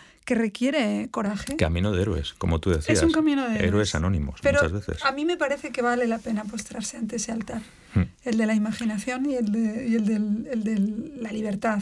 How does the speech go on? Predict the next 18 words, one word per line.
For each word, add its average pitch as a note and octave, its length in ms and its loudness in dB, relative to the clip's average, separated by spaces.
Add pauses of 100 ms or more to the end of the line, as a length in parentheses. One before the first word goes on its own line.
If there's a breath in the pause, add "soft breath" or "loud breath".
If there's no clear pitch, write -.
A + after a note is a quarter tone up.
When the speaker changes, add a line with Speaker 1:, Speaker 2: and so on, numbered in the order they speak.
(140)
Speaker 2:
Y - 80 2
a F#2 60 6
lo - 20 4
Speaker 1:
de F2+ 100 4
Speaker 2:
mejor A2 160 4
ante A2 120 2
este G#2+ 160 6
Speaker 1:
sentimiento. G#2 400 2
Speaker 2:
otro - 60 -12 (260 loud breath)
que E2+ 80 2
mencionas, E2 640 0 (260)
una F2+ 180 4
palabra F2 240 0
muy E2+ 120 0
importante E2 340 0
en D#2 60 -2
tu D#2 80 -6
poemario, D#2+ 500 2